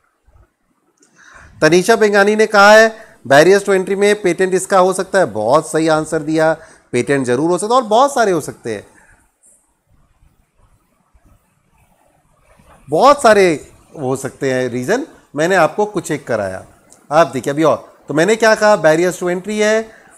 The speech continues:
आना पॉसिबल है, आना पॉसिबल नहीं है, जाना पॉसिबल है। अभी एक गाड़ी ने भी थोड़ा दिन पहले, हफ्ता भर पहले आप लोग मेरे को बताइएगा, एक बहुत बड़ी कंपनी है गाड़ी की, कार की, बाइक का तो मैंने बता दिया कि तो गाड़ी की भी कंपनी है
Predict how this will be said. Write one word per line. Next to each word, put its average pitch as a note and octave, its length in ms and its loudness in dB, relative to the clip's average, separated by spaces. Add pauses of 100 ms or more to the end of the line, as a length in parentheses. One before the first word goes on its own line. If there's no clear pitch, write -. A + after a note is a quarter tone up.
(120)
आना C#3 280 0
पॉसिबल F#3 580 -2
है, A3 260 0 (280)
आना E3 240 0
पॉसिबल F3 420 -4
नहीं F#3+ 200 -2
है, B3 280 -2 (260)
जाना C3 440 -6
पॉसिबल A2+ 680 -8
है। G#2 300 -10 (500)
अभी D3 260 -2
एक F#3+ 320 -2
गाड़ी D#3 320 2
ने G3 100 -2
भी F3+ 260 -6 (300)
थोड़ा E3 180 2
दिन F3 140 -2
पहले, F3+ 280 -2
हफ्ता D#3+ 260 -4
भर E3 140 -2
पहले F#3 360 -4 (320)
आप C3 180 -4
लोग D#3 100 -4
मेरे E3 100 -2
को E3+ 120 -4
बताइएगा, G3 760 2 (240)
एक D#3 380 -2
बहुत F3+ 260 0
बड़ी G3 180 -2
कंपनी F3+ 420 -6
है F#3 160 -4
गाड़ी D#3 300 0
की, D#3 160 -10
कार D3+ 320 -2
की, A#2 240 -12 (320)
बाइक D3+ 300 2
का G3+ 100 0
तो G3+ 120 -6
मैंने G3+ 140 -4
बता F#3 220 -2
दिया G3 180 -4
कि F3+ 60 -12
तो F#3 100 -8
गाड़ी D3+ 260 -2
की F#3+ 140 -10
भी F3 80 -10
कंपनी D#3+ 280 -4
है B2+ 220 -8